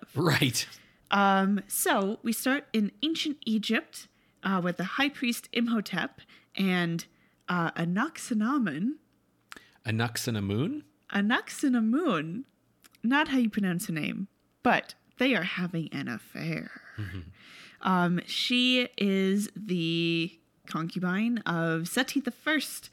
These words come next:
Speaker 2: um, and he catches them, and in the moment, Anaxinamun kills him, and Imhotep escapes. Uh, he steals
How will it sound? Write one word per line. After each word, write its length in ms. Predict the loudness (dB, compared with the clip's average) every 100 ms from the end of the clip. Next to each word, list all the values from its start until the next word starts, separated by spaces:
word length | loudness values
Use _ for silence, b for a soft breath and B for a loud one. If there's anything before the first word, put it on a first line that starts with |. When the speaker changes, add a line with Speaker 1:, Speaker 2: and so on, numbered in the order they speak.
| B B B B
Speaker 2:
um, 280 | 0 2 0
and 100 | -2
he 160 | -4
catches 600 | -4 0 0 2 0 0
them, 360 | 0 0 0 -4 B B B
and 200 | -2 -2
in 260 | 2 2 4
the 60 |
moment, 480 | 2 2 2 0 -2 -10 b b b b
Anaxinamun 960 | 2 2 0 0 2 2 2 0 -2 -6
kills 380 | -2 0 0 -2
him, 480 | 0 0 0 -4 -8 _ _ _ -4
and 120 | -2
Imhotep 480 | 0 0 2 -2 -4 -8
escapes. 760 | -8 -6 -6 -6 -8 -8 -8 -12 b b b b
Uh, 120 | -4
he 200 | -4 -4
steals 760 | -6 -4 0 2 2 -2 -4 -10